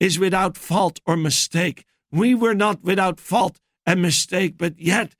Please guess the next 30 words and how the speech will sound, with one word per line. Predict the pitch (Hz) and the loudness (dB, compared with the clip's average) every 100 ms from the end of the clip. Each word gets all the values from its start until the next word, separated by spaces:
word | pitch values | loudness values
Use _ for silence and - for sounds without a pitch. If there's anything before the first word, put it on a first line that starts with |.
| _ _ | _ _
to | 180 165 | 0 2
rip | 147 156 214 247 _ | 2 2 0 -2 _
the | 180 | -6
body | 139 156 226 208 | -4 -2 -2 -2
of | 190 - | -8 -10
Christ | - 170 208 175 - - | -16 -8 -6 -6 -8 -8
apart, | 156 - - 185 143 - _ _ | -10 -6 -2 0 -2 -6 _ _
that | 170 180 | -4 -2
is | - 180 - | -2 -2 0
a | 180 | -2
sinful | 160 - - 220 196 - 185 | -2 -2 0 0 -2 -6 -10
thing, | - 208 202 185 _ _ _ _ | -2 0 0 -6 _ _ _ _
and | 180 180 | -2 0
your | 185 | -2
children | 180 - 180 208 190 196 | -2 -2 0 2 2 -2
will | 185 185 | -2 0
have | 180 - | -2 -2
to | 180 | -8
pay | - 190 190 | -2 -2 0
the | 165 | -4
price | - - 196 185 - | -8 -4 -2 -2 -2
for | 180 165 | -2 -2
it. | 135 - _ _ _ _ | -2 -8 _ _ _ _
And | 131 | -6
I'm | 160 202 | 0 2
so | 196 214 202 | 2 0 -2
thankful | - 202 208 190 214 170 - _ _ _ | 0 0 2 0 0 -2 -4 _ _ _
that | 180 196 | -2 2
the | 196 | 2
Lord | 175 180 196 175 - | 4 4 4 0 -2